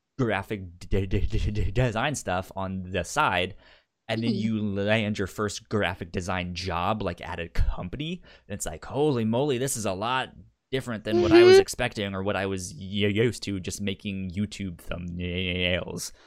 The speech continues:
Speaker 1: and, and, and stu-, and stuff like that." So it's, it's kinda like that, uh, which I thought was interesting.
Speaker 2: Yeah, I like that perspective on it.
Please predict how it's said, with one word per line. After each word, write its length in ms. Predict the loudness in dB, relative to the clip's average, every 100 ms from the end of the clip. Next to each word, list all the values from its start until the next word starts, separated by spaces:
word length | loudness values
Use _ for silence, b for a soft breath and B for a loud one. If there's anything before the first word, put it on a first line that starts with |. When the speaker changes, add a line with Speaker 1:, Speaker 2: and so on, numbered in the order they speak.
| b -12
Speaker 1:
and, 300 | -10 -10 -10
and, 340 | -10 -10 -12 -12
and 180 | -14
stu-, 200 | -10 -10 -8
and 100 | -10
stuff 200 | -12 -12
like 160 | -14 -12
that." 220 | -10 -12 _
So 180 | -14 -10
it's, 220 | -10 -10 b b
it's 200 | -14 -12
kinda 480 | -8 -8 -6 -6 -8 -8
like 180 | -8 -8
that, 280 | -10 -10 -14 -20 _ _ _ -14
uh, 180 | -10 -10
which 140 | -12 -14
I 80 |
thought 280 | -12 -10 -10
was 340 | -12 -12 -14 -18 _ _ _ _ -12
interesting. 760 | -10 -2 -2 -2 -10 -14 -16 -18 _ _ _ _ _ 2
Speaker 2:
Yeah, 200 | 6 8
I 140 | 8
like 280 | 8 6 6
that 320 | 4 4 2 _ _ -4
perspective 960 | 2 2 0 -6 0 2 2 -2 -2 -2
on 240 | -4 -2 -2
it. 260 | -6 -8